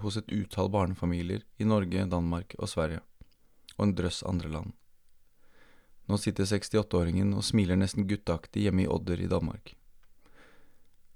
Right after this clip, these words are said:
Jeg lå i koma i to uker, og da jeg fikk respirator for å puste igjen, et såkalt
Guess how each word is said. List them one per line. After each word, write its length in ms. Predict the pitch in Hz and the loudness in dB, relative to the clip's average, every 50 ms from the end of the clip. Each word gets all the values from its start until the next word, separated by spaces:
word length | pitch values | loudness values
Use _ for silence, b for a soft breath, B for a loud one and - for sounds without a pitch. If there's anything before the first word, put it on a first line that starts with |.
| - - - | -16 -4 2
Jeg 120 | 95 98 | 4 6
lå 100 | 107 107 110 | 6 6 6
i 80 | 107 | 4
koma 300 | - - 101 92 95 104 | 2 2 2 4 2 2
i 60 | 107 - | 2 2
to 180 | - 107 101 95 | 2 2 2 0
uker, 280 | - - - 113 - 120 | 0 -2 -2 -2 0 0
og 60 | 101 101 | 2 2
da 120 | 104 107 | 4 2
jeg 100 | 104 - - | 2 0 -4
fikk 140 | 101 - - | -6 -2 -2
respirator 600 | 104 104 - - 110 101 92 87 - - 95 92 | -2 -2 -2 0 2 2 2 2 0 -2 -4 -4
for 160 | - - 101 107 | -2 -2 -4 -4
å 80 | - | -2
puste 400 | - - 107 - - - - 101 | -4 -6 -6 -6 -6 -4 0 0
igjen, 340 | 95 92 85 95 92 95 95 - _ _ - - _ _ _ _ _ - - | 0 2 2 0 0 -2 -2 -6 _ _ -20 -20 _ _ _ _ _ -8 -6
et 120 | 101 - - | -6 -4 -2
såkalt 340 | 110 101 - 104 95 - | -2 0 2 0 0 0